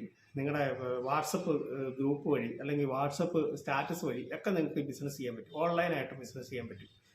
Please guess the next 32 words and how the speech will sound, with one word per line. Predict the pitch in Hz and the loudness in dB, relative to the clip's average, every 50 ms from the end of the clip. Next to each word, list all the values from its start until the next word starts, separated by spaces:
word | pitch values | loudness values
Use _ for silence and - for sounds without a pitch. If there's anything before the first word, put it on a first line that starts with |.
| _ - | _ 0
Facebook-ലൊക്കെ | 160 175 175 175 - 180 - - 165 156 143 151 147 147 | 2 2 2 4 2 0 2 2 2 2 4 4 4 4
ഇതിൻ്റെ | 143 143 139 143 - - | 4 4 2 2 2 2
ഫോട്ടോസൊക്കെ | 135 131 131 151 147 - 135 120 - 127 117 | 0 -2 0 0 -2 -2 -2 -4 -4 -4 -4
ഇട്ട് | 123 123 123 120 120 - - - - - 123 | -2 0 2 2 0 0 -6 -10 -14 -12 -8
കണ്ടിരിക്കുക. | 127 135 127 131 123 120 113 127 113 - - - _ _ _ _ _ _ | -6 -6 -4 -6 -6 -8 -8 -8 -10 -10 -10 -14 _ _ _ _ _ _
അപ്പോൾ | - 190 190 180 | 4 8 10 10
ആരെങ്കിലും | 175 175 175 175 170 170 160 | 10 10 8 6 4 6 6
വരുമ്പോൾ | 151 151 156 156 156 | 4 4 4 4 2
നിങ്ങൾ | 147 147 147 143 147 | 4 4 2 2 2
ചോദിക്കും, | 139 127 127 131 139 - | 2 0 2 0 -2 0
"ഇതിൻ്റെ | 151 151 147 139 127 | 0 2 2 2 2
വിലയാണെന്ന്" | 117 123 131 127 123 127 120 113 | 2 2 0 0 0 -2 -4 -4
പറയുക, | 110 113 113 127 143 - - | -4 -4 -2 -2 -2 0 0
അവർക്ക് | 156 147 147 139 113 | -2 -2 -2 -4 -4
ഇട്ട് | - 117 110 | -4 -4 -4
കൊടുക്കുക. | 107 107 - - - - _ - 147 | -4 -6 -8 -12 -18 -20 _ -10 -6
എം | 156 180 196 202 | -2 0 4 4
ആർ | 202 190 - | 4 4 6
പി | 220 190 | 6 4
ഒക്കെ | 185 - 196 208 | 6 6 6 6
ഇനി | 214 208 - | 4 4 4
കുറച്ച് | 147 147 156 - - 175 151 | 2 0 0 0 0 2 2
വിലയെ | 131 131 135 135 131 123 | 2 2 2 0 0 -2
നിങ്ങൾ | 127 131 123 - 120 | -2 -4 -6 -4 -4
പറയുള്ളൂ, | 110 113 123 120 117 - 120 127 | -6 -4 -4 -6 -8 -8 -8 -8
കുറച്ച്. | - - - - _ _ _ _ _ - _ | -10 -10 -12 -18 _ _ _ _ _ -20 _
ഇപ്പോൾ | _ - 196 | _ 6 6
ഇരുന്നൂറ്റമ്പതാണ് | 180 185 180 185 185 208 196 190 185 170 165 160 156 | 6 8 6 6 6 6 6 8 8 8 8 8 6
നിങ്ങളൊരു | 151 151 151 156 151 151 135 | 4 4 4 4 4 4 2
ഇരുന്നൂറ്റി | 135 135 143 143 143 151 143 139 | 2 2 2 0 0 0 0 0
രൂപ, | 139 135 123 131 - - | 0 2 0 0 -2 -2
ഇരുന്നൂറ്റി, | 139 135 135 127 131 - | -2 -2 -2 -4 -4 -6